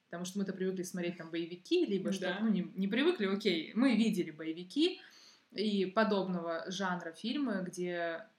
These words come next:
Speaker 1: ну, нам не близкая, например, история, либо там русский плохой, там,
Speaker 2: Да.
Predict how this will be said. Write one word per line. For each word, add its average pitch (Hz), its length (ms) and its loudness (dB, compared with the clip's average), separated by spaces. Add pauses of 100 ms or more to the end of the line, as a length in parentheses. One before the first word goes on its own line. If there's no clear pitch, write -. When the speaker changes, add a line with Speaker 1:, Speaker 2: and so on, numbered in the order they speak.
(240)
Speaker 1:
ну, 202 280 0
нам 254 200 4
не 254 80 4
близкая, 214 440 4
например, 160 360 -6
история, 262 420 2
либо 190 220 2
там 190 200 2
русский 208 680 2 (100)
плохой, 220 540 6
там, 208 100 8
Speaker 2:
Да. 269 260 12